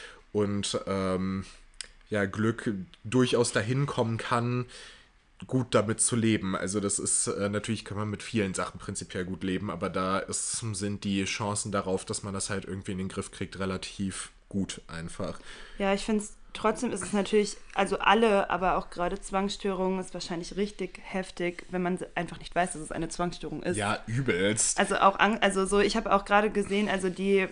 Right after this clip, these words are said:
Speaker 2: Entspannung, von der ich gerade gesprochen habe, äh, werden auch häufig genau bei, äh, eben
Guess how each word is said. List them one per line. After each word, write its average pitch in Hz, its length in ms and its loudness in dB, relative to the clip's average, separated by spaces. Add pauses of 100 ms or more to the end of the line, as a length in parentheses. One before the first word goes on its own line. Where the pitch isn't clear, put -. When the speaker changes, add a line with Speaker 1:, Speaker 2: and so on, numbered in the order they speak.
(180)
Speaker 2:
Entspannung, 214 460 2
von 196 140 0
der 185 80 0
ich 180 80 -8
gerade 196 160 -2
gesprochen 214 420 -2
habe, 190 560 0
äh, 180 300 0
werden 202 240 6
auch 185 200 4
häufig 196 360 0
genau 190 320 4
bei, 180 880 2
äh, - 20 -18 (440)
eben 185 440 0